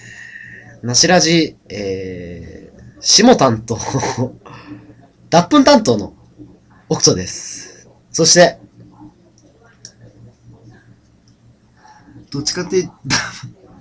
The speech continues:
Speaker 2: <laughs> まあ、わしも下担当なんですけどね。
Speaker 1: あの、下担当もほら、こう、いろいろジャンル分けありますからね。
Speaker 2: <laughs>
Speaker 1: あの、主に、
Speaker 2: 下の中のね。
Speaker 1: はい。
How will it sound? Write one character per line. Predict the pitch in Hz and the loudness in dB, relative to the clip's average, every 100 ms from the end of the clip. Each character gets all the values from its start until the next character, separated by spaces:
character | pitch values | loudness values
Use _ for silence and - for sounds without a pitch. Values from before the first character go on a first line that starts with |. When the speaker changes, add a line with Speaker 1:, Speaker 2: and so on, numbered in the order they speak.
| - - - - - - - - - - - - - _ | -20 -20 -20 -20 -20 -20 -20 -20 -20 -20 -20 -20 -20 _
Speaker 2:
<laughs> | |
ま | 120 | -12
あ、 | 117 | -8
わ | 120 | -6
し | |
も | 175 | -4
下 | 175 208 | -2 -2
担 | 160 131 | -2 -4
当 | 120 123 | -4 -4
な | 117 - 120 | -6 -8 -10
ん | 110 | -10
で | |
す | - | -12
け | - | -20
ど | |
ね。 | 117 - - 98 - - | -20 -20 -20 -20 -12 -4
Speaker 1:
あ | 143 | -2
の、 | 135 | 2
下 | - 220 240 214 | 4 6 8 6
担 | 147 135 | 4 0
当 | - 131 | 0 0
も | 123 | 2
ほ | |
ら、 | 117 | 0
こ | 110 113 | -2 -2
う、 | |
い | 117 | 0
ろ | 151 | 2
い | |
ろ | 151 | 2
ジ | 139 | 2
ャ | 139 | 0
ン | 135 | 0
ル | |
分 | 135 | 0
け | 131 | 0
あ | 117 | -2
り | 113 | -2
ま | |
す | 110 | -6
か | - | -12
ら | - 131 | -10 -6
ね。 | 135 120 - | -6 -6 -12
Speaker 2:
<laughs> | - | -12
Speaker 1:
あ | 110 | -10
の、 | 110 113 - | -8 -8 -2
主 | 220 | 4
に、 | 208 | 4
Speaker 2:
下 | |
の | 160 170 | 4 2
中 | 165 147 | 0 -2
の | - | -8
ね。 | - - _ - | -14 -20 _ -12
Speaker 1:
は | |
い。 | 95 | -12